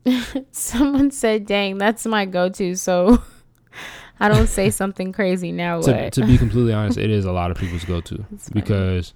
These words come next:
Speaker 2: in a sense we're taught, if you don't have anything nice to say, don't say it at all. But we're not really taught how to tell somebody like, "Yo, like, I'm not, I wanna have this conversation. I need to have this conversation, but right now is not the time." We're not really taught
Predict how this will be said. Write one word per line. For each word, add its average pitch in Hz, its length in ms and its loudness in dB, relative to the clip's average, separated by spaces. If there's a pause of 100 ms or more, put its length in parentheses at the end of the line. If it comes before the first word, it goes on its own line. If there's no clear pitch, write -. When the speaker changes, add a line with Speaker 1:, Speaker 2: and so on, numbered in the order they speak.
(340)
Speaker 2:
in 123 160 2
a 117 40 4
sense 135 260 0
we're 107 100 4
taught, 82 380 0 (340)
if 113 200 -8
you 131 80 2
don't 120 80 4
have 110 100 0
anything 104 380 -2
nice 98 180 -2
to - 80 -18
say, 95 180 -4
don't 87 180 -4
say 90 140 -6
it 85 80 -4
at 85 80 -4
all. - 200 -10 (500)
But 110 140 4
we're 101 100 4
not 107 240 2
really 107 240 2
taught - 400 0
how 110 320 -2
to - 120 -8
tell 120 280 0
somebody 101 420 -2
like, 90 240 -6
"Yo, 107 220 -2
like, 85 240 -6
I'm 92 300 -6
not, 98 300 -6 (720)
I 107 140 0
wanna 110 300 2
have 131 180 0
this 104 160 -2
conversation. 90 600 -4
I 95 60 -2
need 131 260 2
to 139 60 0
have 98 140 0
this 87 140 -6
conversation, 90 520 -4
but 85 140 -2
right 90 320 -4
now 95 280 0
is 87 100 -2
not 95 180 -4
the 92 80 -8
time." 101 320 -4
We're 98 140 -2
not 117 280 -2
really 107 460 0
taught 110 400 -2